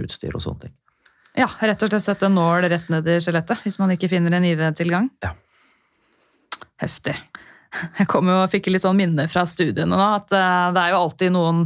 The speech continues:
Speaker 2: mannlige studenter, jeg håper det blir flere, men de er alltid sånn derre, «Ja, da jeg var i militæret og da jeg var i saniteten, så gjorde vi det og det og det.» <laughs> Så klassiker, alle har hatt den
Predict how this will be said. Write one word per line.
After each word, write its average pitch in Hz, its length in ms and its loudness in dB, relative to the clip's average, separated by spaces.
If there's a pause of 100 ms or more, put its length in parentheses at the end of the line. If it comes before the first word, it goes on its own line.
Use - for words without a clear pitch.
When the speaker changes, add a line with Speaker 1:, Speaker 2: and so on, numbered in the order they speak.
Speaker 2:
mannlige 160 400 0
studenter, 170 400 0
jeg 240 140 0
håper 165 180 -2
det 160 80 2
blir 165 140 -2
flere, 190 180 2
men 196 160 2
de 180 60 2
er 143 80 2
alltid 143 260 -4
sånn 175 160 0
derre, 135 220 0 (440)
«Ja, - 160 0
da 240 80 4
jeg 214 240 2
var 214 160 2
i 226 560 2
militæret 220 540 0
og 214 320 0
da 220 80 2
jeg 190 100 2
var 196 140 0
i - 20 0
saniteten, 202 540 0
så 240 100 -2
gjorde 214 240 -2
vi 151 140 0
det - 100 2
og 247 80 0
det - 140 2
og 123 80 0
det.» 131 160 2
<laughs> - 800 -6
Så 196 80 0 (400)
klassiker, 247 560 0
alle 208 320 2
har 240 220 2
hatt 214 240 -4
den 214 180 2